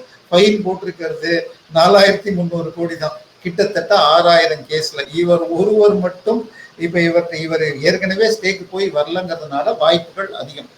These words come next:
ரெண்டாயிரத்தி பதினாறுல இவருடைய அசெட்ஸை ரெய்டு பண்ணப்போ அன்னைக்கு அறுநூறு கோடி ரூபாய்க்கு அசெட்ஸ் இருந்ததாக டெக்கன் கிரானிக்கல் பத்திரிகையில வந்த செய்திகள் எங்கிட்ட இருக்கு. அதுக்கப்புறமாக திருப்பி ரெண்டாயிரத்தி இருபத்தி மூணுல ரெய்டு பண்ணா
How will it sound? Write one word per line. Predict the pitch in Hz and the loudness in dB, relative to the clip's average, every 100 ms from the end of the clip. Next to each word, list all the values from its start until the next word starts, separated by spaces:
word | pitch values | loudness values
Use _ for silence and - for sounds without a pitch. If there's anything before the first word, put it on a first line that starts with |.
| _ _ - | _ _ -6
ரெண்டாயிரத்தி | 147 196 214 220 220 202 - | 2 6 8 6 4 -4 -6
பதினாறுல | 156 185 208 196 180 170 170 190 160 | -4 0 0 0 0 0 0 0 -2
இவருடைய | 175 175 165 156 | -2 -2 0 2
அசெட்ஸை | 147 185 185 202 | 0 -2 -8 -4
ரெய்டு | 165 156 175 175 | -4 -2 -2 -4
பண்ணப்போ | 147 139 123 - 123 127 - _ _ - | -8 -10 -12 -10 -8 -8 -12 _ _ -2
அன்னைக்கு | 160 202 208 220 | 0 2 2 2
அறுநூறு | - 180 214 233 220 202 | 4 2 2 0 0 0
கோடி | 180 165 | -2 -4
ரூபாய்க்கு | 160 165 175 165 - - 247 - - _ | -8 -4 2 2 2 -2 -2 -4 -12 _
அசெட்ஸ் | - 147 202 - | -6 0 0 2
இருந்ததாக | 175 180 180 156 147 - | -4 -2 0 2 2 2
டெக்கன் | - 175 196 180 | 0 -2 -4 -2
கிரானிக்கல் | 165 160 151 147 | -4 -4 -8 -12
பத்திரிகையில | 143 - 151 131 135 214 | -12 -16 -16 -12 -6 -4
வந்த | 170 151 156 | -4 -4 -6
செய்திகள் | 147 147 139 123 | -6 -12 -12 -14
எங்கிட்ட | 208 135 143 | -10 -12 -12
இருக்கு. | 120 117 _ _ _ _ _ - | -16 -18 _ _ _ _ _ -6
அதுக்கப்புறமாக | 143 170 165 160 214 220 180 175 170 226 - - _ _ _ _ _ _ _ _ | -2 2 4 4 4 2 2 0 2 0 0 -8 _ _ _ _ _ _ _ _
திருப்பி | 170 170 - | -6 0 0
ரெண்டாயிரத்தி | 165 180 180 175 156 | 4 4 4 2 -2
இருபத்தி | 170 208 208 196 | 2 2 2 0
மூணுல | 175 165 165 | -2 -2 -2
ரெய்டு | 143 165 180 | -2 -2 -2
பண்ணா | - 143 143 147 143 | -4 -4 -2 -2 -4